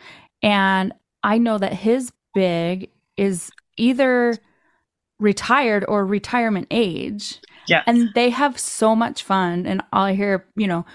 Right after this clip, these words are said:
Speaker 1: where it's like, "Hey, how's it going with your, your, your big or whatever?" "So great. We did this, this, this." Uh, and, and so I,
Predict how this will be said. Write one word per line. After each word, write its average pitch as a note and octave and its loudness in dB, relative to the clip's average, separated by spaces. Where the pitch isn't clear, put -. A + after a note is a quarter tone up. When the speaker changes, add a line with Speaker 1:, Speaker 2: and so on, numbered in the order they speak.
Speaker 1:
where G3+ 0
it's F#3+ -2
like, F#3 -2
"Hey, F#4+ 0
how's F4 0
it F4 -2
going E4+ 0
with D#4+ -2
your, D4 -2
your, B3+ -2
your A#3+ 0
big A#3 0
or A3+ -2
whatever?" G#3 0
"So G4+ 2
great. G4+ 0
We F4+ 4
did C#4+ -4
this, F#4+ 0
this, E4+ -2
this." F#4 -2
Uh, G#3+ 0
and, G#3+ 0
and A#3 4
so A#3+ 4
I, A3+ 2